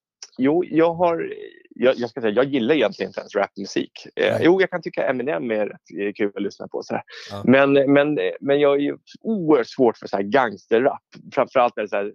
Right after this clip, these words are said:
Speaker 1: står massa killar, eh, i, som försöker för-, försköna och romantisera, eh, den kriminella miljön och visa hur coolt det är med pistoler och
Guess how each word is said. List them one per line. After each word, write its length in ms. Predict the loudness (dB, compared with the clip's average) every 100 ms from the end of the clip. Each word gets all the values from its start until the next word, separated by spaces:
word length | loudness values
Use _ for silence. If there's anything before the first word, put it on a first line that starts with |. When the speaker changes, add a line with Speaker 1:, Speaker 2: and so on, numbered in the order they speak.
| _
Speaker 1:
står 300 | -4 -2 -2
massa 260 | -4 -8
killar, 520 | -2 2 4 4 2 0 _ _ _ -12
eh, 200 | -4 -2
i, 600 | -2 -2 -8 -6 -4 -4 -2
som 240 | 0 0
försöker 540 | -2 0 0 2 0 0 _ _ _ -20 0
för-, 260 | 4 4 0 _ _ -4
försköna 720 | -2 -2 2 4 4 2 2 0
och 160 | 0
romantisera, 1160 | 0 0 -2 -4 -16 -18 -2 0 2 2 2 0 -2 _
eh, 200 | -2 -2 -2
den 280 | -4 -4 -12 -4
kriminella 760 | 0 2 2 2 2 2 0 -2 _ _ _
miljön 640 | -4 -2 2 0 0 -6 -4
och 160 | -2
visa 320 | 0 -2 0 0
hur 100 | 0
coolt 340 | 0 0 0
det 60 | -2
är 80 | 0
med 180 | 0 -2 -10 -20 -20 -20 -20 -20 _ _ _ _ -20 -20 -4
pistoler 840 | -2 0 2 4 4 4 6 6
och 200 | 4 2